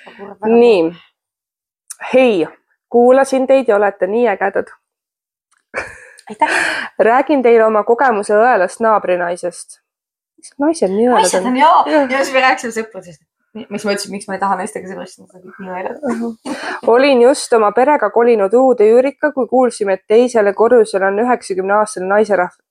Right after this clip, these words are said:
Speaker 2: naisterahvas. Ja just need vanad inimesed nagu, mis teil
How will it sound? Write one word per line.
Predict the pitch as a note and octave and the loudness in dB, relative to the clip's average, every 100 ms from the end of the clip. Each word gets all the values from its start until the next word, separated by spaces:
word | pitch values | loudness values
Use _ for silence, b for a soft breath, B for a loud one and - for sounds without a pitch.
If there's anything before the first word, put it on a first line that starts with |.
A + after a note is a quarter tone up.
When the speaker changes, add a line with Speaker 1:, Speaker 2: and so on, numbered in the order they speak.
| _ | _
Speaker 2:
naisterahvas. | G3 G#3+ - F#3 F#3 F3+ - B B - | 0 0 0 -2 -2 -8 -12 B B 0
Ja | G#3 | 2
just | B3+ - | 2 2
need | A3+ F#3+ | -2 2
vanad | B3 B3 F#3 E3+ | 2 2 2 0
inimesed | A3 A3 F3 E3 E3+ | -2 -2 -4 -6 -8
nagu, | E3 E3+ | -8 -4
mis | D4+ - | -4 0
teil | C#4 A3 | 0 0